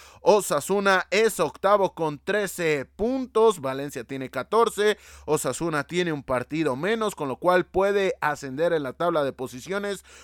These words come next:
Noveno puesto es para el Villarreal con doce puntos y un partido menos.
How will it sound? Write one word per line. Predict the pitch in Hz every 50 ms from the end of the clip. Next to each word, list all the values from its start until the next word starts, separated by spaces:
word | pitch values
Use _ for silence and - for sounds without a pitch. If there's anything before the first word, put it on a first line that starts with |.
| - _ -
Noveno | 123 131 131 143 151 147 135 -
puesto | - 151 165 160 - -
es | 127 -
para | - 127 127 131
el | 131 131
Villarreal | 131 151 156 147 143 123 127 156 165 170 160
con | - 143 131 135 147
doce | 170 180 - - -
puntos | - 170 190 214 220 - - 202 214 208 - - - - - _
y | - 160 175
un | 190 190 175
partido | - 147 139 135 - - 147 151 151 143 120 - -
menos. | - 131 156 175 196 220 208 185 180 190 185 175 - -